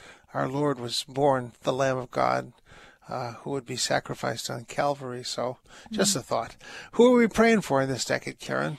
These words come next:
Speaker 2: Sharon in Castle Rock, Colora-, Colorado, is praying for the various needs of her family, especially her granddaughter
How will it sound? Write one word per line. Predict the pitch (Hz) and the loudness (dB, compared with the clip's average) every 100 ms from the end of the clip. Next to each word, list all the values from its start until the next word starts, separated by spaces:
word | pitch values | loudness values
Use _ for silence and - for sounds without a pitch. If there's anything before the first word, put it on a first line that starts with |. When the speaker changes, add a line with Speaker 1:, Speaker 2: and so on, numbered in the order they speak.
| - | -4
Speaker 2:
Sharon | - 233 220 233 247 254 | 0 4 8 10 10 8
in | 196 180 | 4 0
Castle | - 196 208 - 220 | -2 -6 0 2 4
Rock, | 196 190 196 - _ | 2 2 0 -8 _
Colora-, | - 226 214 190 196 - | -12 -6 -2 2 2 0
Colorado, | - 220 208 190 190 185 165 | -2 4 8 10 10 10 8
is | 160 - | 6 0
praying | - 220 220 208 | 4 8 10 8
for | - 175 | 4 -4
the | |
various | 170 208 285 247 - | 0 2 2 0 0
needs | 180 185 196 | 2 2 2
of | 165 | -2
her | 160 | -8
family, | 156 170 175 175 160 156 | -12 -6 -2 0 -2 -6
especially | - - 269 - 196 | -10 -4 0 0 -2
her | 170 160 | -8 -14
granddaughter | - 156 175 180 175 180 185 | -12 -8 -6 -4 -2 -2 -4